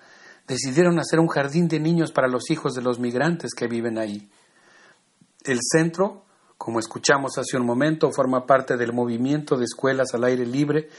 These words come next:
que existe en toda Europa. La idea es que los niños aprendan a vivir juntos, fomentar un modelo educativo que supere la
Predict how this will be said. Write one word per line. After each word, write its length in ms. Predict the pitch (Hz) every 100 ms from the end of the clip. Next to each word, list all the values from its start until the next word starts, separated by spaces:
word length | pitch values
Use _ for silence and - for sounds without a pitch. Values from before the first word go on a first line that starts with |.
| - - -
que 100 | -
existe 460 | 113 - 156 - 135
en 160 | 127
toda 300 | - 214 220
Europa. 560 | 175 151 156 151 131 - - - - - -
La 100 | 131
idea 380 | 131 143 170 151
es 120 | 143
que 140 | -
los 180 | 131 120
niños 380 | 135 165 156 123
aprendan 460 | 123 139 135 131
a 40 | 123
vivir 280 | 120 120 117
juntos, 680 | - 147 147 147 - - _ _ _ _ _ -
fomentar 460 | 117 117 113 131
un 140 | 131 123
modelo 360 | 117 123 127
educativo 640 | 117 110 113 110 139 120 120
que 100 | 113
supere 480 | - 113 131 120
la 340 | 117 113 107